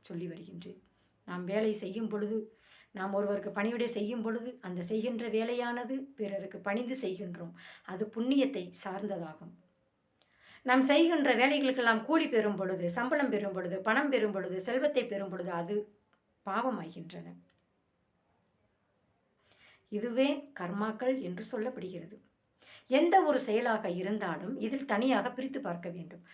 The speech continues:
அளவுக்கு மிஞ்சிய செயல்களை நாம் செய்து வரும் பொழுது, அதுவே அதிகப்படியான அதர்மமாகின்றது.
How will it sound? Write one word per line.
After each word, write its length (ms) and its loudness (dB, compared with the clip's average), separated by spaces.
அளவுக்கு 440 2
மிஞ்சிய 340 2
செயல்களை 440 0
நாம் 180 -4
செய்து 280 -2
வரும் 240 -4
பொழுது, 300 -2
அதுவே 460 0
அதிகப்படியான 840 -4
அதர்மமாகின்றது. 880 -6